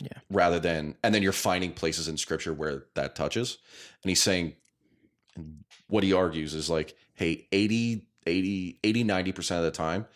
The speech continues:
Speaker 2: exegetical. It, you allow the Bible to speak its, its own, on its own terms.
Speaker 1: Mm-hmm.
Speaker 2: You also allow, like,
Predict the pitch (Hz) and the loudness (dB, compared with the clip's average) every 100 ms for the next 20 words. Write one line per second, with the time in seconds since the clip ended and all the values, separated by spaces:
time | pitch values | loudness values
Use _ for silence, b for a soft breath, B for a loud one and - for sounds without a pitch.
0 | b b - - 76 71 65 58 - b | b b -2 0 -4 -4 -4 -10 -12 b
1 | b b b _ - 95 82 - - 87 | b b b _ -2 0 0 -2 -6 -2
2 | 85 95 98 92 90 85 82 - 85 82 | 2 4 4 4 2 2 -6 -6 -6 -6
3 | - - - - _ 85 - - - 92 | -6 -8 -10 -14 _ -8 -6 -6 -4 -2
4 | 87 82 - - 92 85 90 78 - 85 | 0 -2 -8 -6 -2 0 0 -2 -2 0
5 | 87 127 - - B B 156 131 104 95 | 2 0 -2 -10 B B 2 2 6 4
6 | 95 120 117 113 107 98 - _ - 98 | 6 4 6 6 6 4 0 _ 0 2
7 | 82 - - | 2 -2 -16